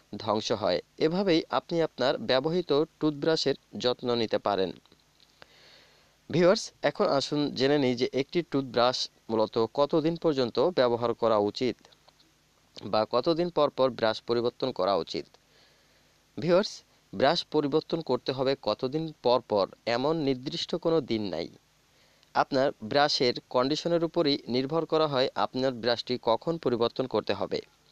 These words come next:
ভিউয়ার্স, আমরা যে ব্রাশগুলা ব্যবহার করি এগুলা ব্যবহার করতে করতে কিন্তু এ ধরনের হয়ে যায়। ব্রাশ,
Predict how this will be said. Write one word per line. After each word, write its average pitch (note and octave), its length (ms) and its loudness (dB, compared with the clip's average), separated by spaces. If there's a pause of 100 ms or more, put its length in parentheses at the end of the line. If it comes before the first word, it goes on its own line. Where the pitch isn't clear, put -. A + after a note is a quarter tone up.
(640)
ভিউয়ার্স, D#3 440 2
আমরা D3+ 220 0
যে E3 100 0
ব্রাশগুলা C3+ 480 0
ব্যবহার C3 360 2
করি A2 340 0
এগুলা C3+ 520 0
ব্যবহার D3 440 2
করতে C3+ 300 -2
করতে B2+ 320 -2
কিন্তু G#2 420 -4
এ A#2+ 140 0
ধরনের D3 420 -2
হয়ে G#2 200 0
যায়। F2 220 0
ব্রাশ, G#2+ 280 0